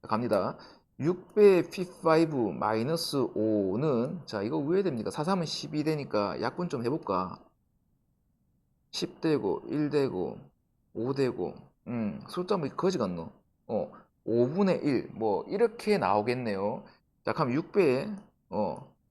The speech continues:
P 파이브는 얼마 됩니까? 오 넘어가면 오분의 이십오에다 오분의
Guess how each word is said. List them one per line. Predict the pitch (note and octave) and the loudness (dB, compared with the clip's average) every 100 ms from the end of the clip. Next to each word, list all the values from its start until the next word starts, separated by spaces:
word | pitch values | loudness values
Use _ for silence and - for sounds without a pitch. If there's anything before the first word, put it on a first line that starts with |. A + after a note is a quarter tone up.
| _ - | _ -10
P | - | -6
파이브는 | G3 D3+ D3 D#3+ C3+ G#2+ - | -2 4 4 4 0 -4 -2
얼마 | C#3+ D#3+ | 0 0
됩니까? | B2+ G#2+ G#2+ | 0 -4 -4
오 | C#2+ C3+ | -2 0
넘어가면 | D#3 C#3 A2 G2+ | 0 0 0 0
오분의 | D#2 A#2+ C3 F3+ D3 A#2 | 0 0 0 -2 0 -2
이십오에다 | C#3 D3 C3+ A#2+ | -4 0 2 2
오분의 | F2+ A#2+ B2 F#3 | 2 0 0 -2